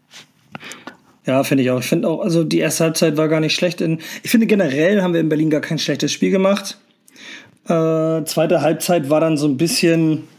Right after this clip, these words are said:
ja, Feuer gegen Wasser irgendwie. Also man hat sich so ein bisschen gegenseitig egalisiert. So richtig krasse Chancen waren auf beiden Seiten dann nicht mehr dabei. Bis zur neunzigsten Minute.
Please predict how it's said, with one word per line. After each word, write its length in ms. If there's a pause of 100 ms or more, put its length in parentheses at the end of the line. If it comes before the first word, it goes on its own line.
(1400)
ja, 200
Feuer 360
gegen 300
Wasser 400
irgendwie. 580
Also 520 (180)
man 160
hat 100
sich 140
so 80
ein 80
bisschen 480
gegenseitig 720
egalisiert. 800
So 100
richtig 420
krasse 400
Chancen 420
waren 140
auf 140
beiden 300
Seiten 300
dann 140
nicht 180
mehr 140
dabei. 500 (1000)
Bis 180
zur 120
neunzigsten 460
Minute. 440